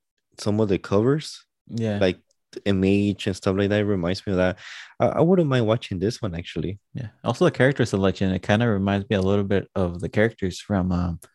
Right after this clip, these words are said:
Speaker 2: Goblin Slayer.
Speaker 1: I haven't seen that one.
Speaker 2: Dude.
Speaker 1: Uh,
Speaker 2: Dude.
Speaker 1: the guy with the blue, <laughs> the, the guy with the blue hair reminds me of a character of Final Fantasy. I think his name is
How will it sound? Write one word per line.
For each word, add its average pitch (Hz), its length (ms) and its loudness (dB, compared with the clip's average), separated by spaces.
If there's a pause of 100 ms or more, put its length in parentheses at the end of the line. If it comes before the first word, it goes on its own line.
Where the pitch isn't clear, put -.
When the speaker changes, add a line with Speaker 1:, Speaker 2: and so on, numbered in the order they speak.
(320)
Speaker 2:
Goblin 101 340 4
Slayer. 92 460 -4 (1300)
Speaker 1:
I 98 140 2
haven't 90 300 -6
seen 87 180 -6
that 76 160 -4
one. 78 280 -8 (500)
Speaker 2:
Dude. 85 300 -2
Speaker 1:
Uh, 120 520 0 (180)
Speaker 2:
Dude. 95 240 -8
Speaker 1:
the 117 100 2
guy 113 180 2
with 143 180 0
the 127 120 2
blue, 113 220 4
<laughs> 127 400 2
the, 117 220 2
the 127 120 0
guy 104 140 2
with 139 160 -4
the 139 120 2
blue 113 200 2
hair 135 160 -4
reminds 104 440 -4
me 139 80 -2
of 98 120 2
a 90 120 0 (100)
character 107 420 -2
of 87 120 -6
Final 101 260 -4
Fantasy. 104 400 -4
I 90 60 2
think 110 180 -4
his 117 180 -4
name 110 160 -2
is - 160 -8